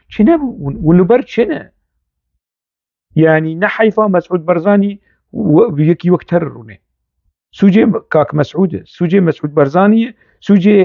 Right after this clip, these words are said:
ئە، حەمید دەربەندیە، کوڕێ و دەلێو و دەرفەتش وەرە پەیداکردن، حتا کون وەرن وان ئاخافتنێ هانێ لەسەر کووردا، لەسەر حەرەکەتا کووردا، لەسەر مەلە مستەفای بەرزانی، لەسەر پەدەکێ بەئاخبن.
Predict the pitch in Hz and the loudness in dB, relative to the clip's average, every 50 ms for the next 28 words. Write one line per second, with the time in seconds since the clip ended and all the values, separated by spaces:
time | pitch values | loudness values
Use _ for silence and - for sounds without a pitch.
0 | - - - - 160 156 151 147 135 - - 151 156 185 208 190 156 165 160 147 | 0 -2 -4 0 2 2 2 2 -2 -8 -4 -2 0 0 0 0 2 0 0 0
1 | 139 185 202 208 190 214 214 220 226 254 _ _ _ _ _ - - 185 165 160 | 0 0 0 0 0 -2 -6 -10 -12 -12 _ _ _ _ _ -6 -2 0 2 4
2 | 170 190 202 208 214 208 180 165 147 131 151 147 156 180 190 190 175 185 175 143 | 4 4 2 2 0 -4 -12 -10 -4 -2 0 0 2 2 0 0 -2 -6 -8 -2
3 | 156 156 143 - 185 190 180 170 139 147 165 170 170 175 180 190 _ _ _ _ | -2 -2 0 0 -4 -6 -6 -4 -2 0 2 2 2 0 -4 -6 _ _ _ _
4 | _ - - 175 175 170 175 165 - 202 202 190 - - 160 - 185 170 - 180 | _ -2 0 0 2 2 0 0 0 0 -2 -2 -2 -4 -2 0 0 -2 0 0
5 | 160 156 165 175 165 151 160 165 160 - 160 - - 151 139 - 175 165 160 143 | 0 0 0 0 0 0 -2 -2 -2 -4 -6 -6 -6 -8 -6 -4 -4 -2 -2 -2
6 | 127 139 139 131 123 - _ _ - - _ - 156 151 - - 185 175 - - | -2 -4 -6 -6 -8 -16 _ _ -20 -12 _ -2 -2 0 0 0 -2 -2 -2 -2
7 | - 135 131 117 117 107 - _ _ _ - - 143 - 190 175 143 - 156 156 | -4 -4 -2 -2 -4 -4 -6 _ _ _ -6 -6 -2 0 0 -2 0 -2 -2 -2
8 | 156 143 - 151 - 156 139 - - 139 127 123 117 - _ _ - _ - 139 | -2 0 -2 -2 -2 -2 -4 -2 -4 -6 -4 -4 -6 -6 _ _ -18 _ -10 -4
9 | - 185 185 180 175 170 170 170 165 156 - 175 151 151 170 165 165 156 160 147 | 0 0 2 2 2 0 0 -2 -4 -4 -6 -4 -2 0 0 0 0 0 -2 -2
10 | 143 165 170 180 190 185 _ _ _ - 160 151 - 202 180 147 - 165 151 151 | -2 -2 -2 -2 -4 -6 _ _ _ -4 -2 0 0 0 -2 0 0 0 0 0
11 | 151 139 - 190 196 196 196 _ _ _ _ - - 139 117 110 95 - - - | 0 0 0 0 0 0 -2 _ _ _ _ -4 -4 -4 -4 -4 -10 -10 -12 -16
12 | - - | -16 -16